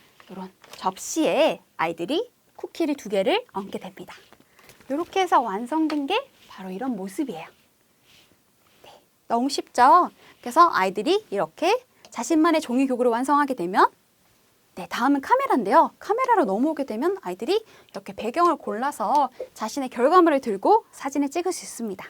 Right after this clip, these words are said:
그리고 마지막으로 우리가 만들기를 했잖아요. 그러면 거기에 뭐 나오는 쓰레기 같은 게 있을 거예요. 그럼 아이들이랑 같이 클린업송을 부르면서 정리를 시켜주세요. 그리고 난 다음에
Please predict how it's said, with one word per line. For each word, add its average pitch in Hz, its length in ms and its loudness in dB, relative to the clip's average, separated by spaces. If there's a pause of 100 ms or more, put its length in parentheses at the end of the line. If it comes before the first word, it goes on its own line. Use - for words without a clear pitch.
(1900)
그리고 403 480 0 (720)
마지막으로 214 760 -2 (240)
우리가 214 380 4
만들기를 339 420 4
했잖아요. 311 360 2
그러면 254 360 2 (120)
거기에 190 260 -4
뭐 165 180 -2
나오는 196 280 0
쓰레기 440 240 -6
같은 269 240 -4
게 202 60 -6
있을 247 260 -10
거예요. 196 460 4 (260)
그럼 190 200 -6
아이들이랑 156 320 -4
같이 254 460 -6
클린업송을 359 720 0
부르면서 226 640 2 (140)
정리를 269 540 -2 (120)
시켜주세요. - 520 -18 (800)
그리고 - 220 -16
난 165 220 -12
다음에 - 360 -4